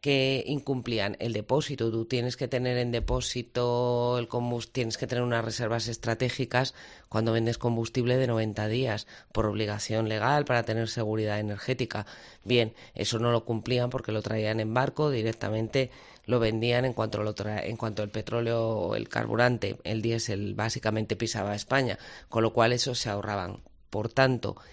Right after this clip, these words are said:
el margen de beneficio que obtenían era mucho más alto que el que obtiene cualquier otro operador que opera de forma legal, que paga Hacienda, que añade biocombustible al diésel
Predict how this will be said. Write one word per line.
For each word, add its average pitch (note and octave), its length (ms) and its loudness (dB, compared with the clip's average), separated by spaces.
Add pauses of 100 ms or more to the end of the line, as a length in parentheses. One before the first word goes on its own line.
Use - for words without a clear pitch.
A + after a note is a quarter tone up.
(200)
el A2 260 0
margen C3+ 500 2
de C3 60 2
beneficio B2 680 -2 (320)
que G#2+ 120 -2
obtenían A2+ 600 0 (220)
era G2+ 220 2
mucho A#2 280 2
más A#2 200 0
alto A#2+ 380 0 (320)
que A#2 100 4
el A2+ 140 2
que G#2+ 140 0
obtiene B2 500 2
cualquier G#2+ 580 0
otro B2+ 220 0
operador B2 480 0 (400)
que A#2+ 100 0
opera A2 280 2
de A2+ 100 0
forma A#2 320 2
legal, C#3 460 2 (180)
que G#2+ 100 -2
paga A2 300 2
Hacienda, C3+ 560 2 (580)
que A#2+ 160 6
añade B2 380 8
biocombustible A#2 960 2 (380)
al G#2+ 320 4
diésel B2 800 4